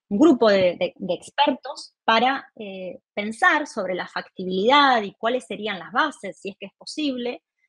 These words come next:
de tener una regulación, una gobernanza internacional de la inteligencia artificial, ¿no? Digamos,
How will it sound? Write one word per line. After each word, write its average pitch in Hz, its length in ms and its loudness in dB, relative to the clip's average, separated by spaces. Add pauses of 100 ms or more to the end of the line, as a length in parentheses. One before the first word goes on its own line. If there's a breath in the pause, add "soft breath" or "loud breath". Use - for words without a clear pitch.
(180)
de 240 360 0
tener 240 280 0
una 240 220 -4
regulación, 202 720 -4
una 220 140 -4
gobernanza 220 840 -2
internacional 202 1000 -6
de 202 120 -4
la 190 80 -6
inteligencia 175 500 -10
artificial, - 500 -16
¿no? 247 180 -8 (220)
Digamos, 180 400 2